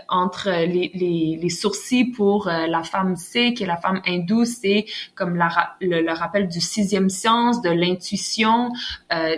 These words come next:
des fois aussi également de notre propre mortalité. Et la femme musulmane, porter le voile, c'est un rappel d'humilité et d'être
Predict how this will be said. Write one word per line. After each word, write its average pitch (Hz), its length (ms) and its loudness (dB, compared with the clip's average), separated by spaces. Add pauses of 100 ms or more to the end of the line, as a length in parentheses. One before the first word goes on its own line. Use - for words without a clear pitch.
des 196 80 2
fois 202 180 0
aussi 202 340 0
également 185 580 2
de 180 160 2
notre 170 280 0
propre - 280 0
mortalité. 185 880 -2 (460)
Et 330 160 2
la 302 120 2
femme 240 240 0
musulmane, 190 500 0
porter 196 280 -4
le 180 80 2
voile, 170 400 -2
c'est - 260 -6
un 180 120 -2
rappel 185 600 -2
d'humilité 208 1000 2
et 190 220 2
d'être 175 340 -4